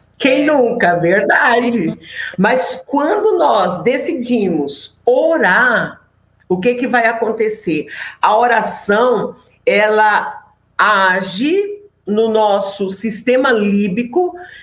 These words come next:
Speaker 1: e, que é o sistema nervoso central, e faz com que nós venhamos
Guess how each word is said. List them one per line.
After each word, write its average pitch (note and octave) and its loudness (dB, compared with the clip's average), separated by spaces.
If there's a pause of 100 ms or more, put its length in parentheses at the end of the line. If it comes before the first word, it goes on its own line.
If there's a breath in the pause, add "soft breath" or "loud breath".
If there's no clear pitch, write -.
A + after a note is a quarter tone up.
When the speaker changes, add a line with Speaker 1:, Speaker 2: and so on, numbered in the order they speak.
(300 loud breath)
Speaker 1:
e, A3+ 0
que A3+ 2
é G#3 4
o - 2
sistema A#3 0
nervoso A3 2
central, A#3 0
e A#3+ 0
faz - 0
com B3+ 0
que B3+ -2
nós B3 2
venhamos A#3 0